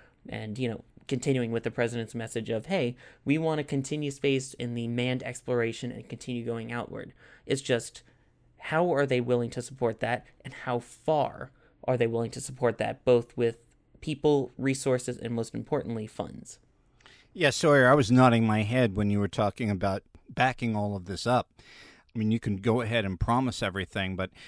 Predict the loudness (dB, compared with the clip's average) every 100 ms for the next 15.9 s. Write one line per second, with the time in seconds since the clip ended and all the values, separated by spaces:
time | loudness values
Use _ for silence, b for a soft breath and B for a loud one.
0 | B B -6 -2 0 4 4 2 4 4
1 | 6 4 4 4 2 2 2 2 0 -2
2 | -4 -2 0 2 0 0 0 0 0 -2
3 | -2 -4 -4 4 4 6 4 0 0 0
4 | 0 -2 -2 -2 -2 0 0 0 -2 -4
5 | -4 -6 -6 -2 2 2 0 -4 -6 -6
6 | -8 B B B B B 0 2 2 0
7 | 2 4 4 2 -2 B B B -4 -2
8 | 6 6 6 4 -2 -4 -8 -4 -2 0
9 | -2 -4 -6 -2 -2 0 0 2 2 2
10 | -2 -4 -2 -4 -4 -4 -2 -2 -2 -2
11 | -2 -2 -2 0 2 4 4 2 -2 -6
12 | -10 -8 -8 -6 -4 -4 -4 -2 -2 -2
13 | -6 -6 -8 -8 -6 -4 -4 -4 -6 -6
14 | -10 -8 -6 -6 -4 -4 -4 -4 -4 -4
15 | -4 -6 -8 -4 -2 -2 -2 -2